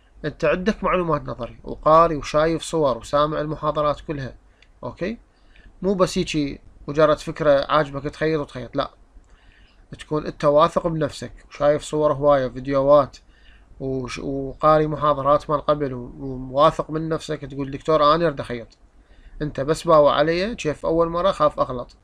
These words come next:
أوكي؟ فحاول تصر أنه أنت تسوي، مو تكيف لي أنه وقعت الكي شيت وسينيور هو اللي شيل عليك السن، أو سينيور هو اللي خيط لك.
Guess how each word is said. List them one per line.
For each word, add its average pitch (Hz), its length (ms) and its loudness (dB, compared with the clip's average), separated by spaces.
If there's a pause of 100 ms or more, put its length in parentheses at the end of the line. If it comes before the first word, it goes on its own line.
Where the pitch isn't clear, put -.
(260)
أوكي؟ 202 320 -4 (1400)
فحاول 156 800 4
تصر - 360 2
أنه 165 280 -4
أنت 170 180 -6
تسوي، 120 400 -8 (720)
مو 196 140 0
تكيف 170 480 0
لي 156 120 -2
أنه 147 200 -4
وقعت 143 400 -2
الكي 165 300 -4
شيت 165 420 -4 (520)
وسينيور 151 640 0
هو 151 140 2
اللي 147 100 0
شيل 143 200 -2
عليك 131 240 -4
السن، 135 260 -12
أو 135 120 -6
سينيور 160 400 -4
هو 139 140 -2
اللي 135 120 -4
خيط 131 320 -6
لك. 127 260 -10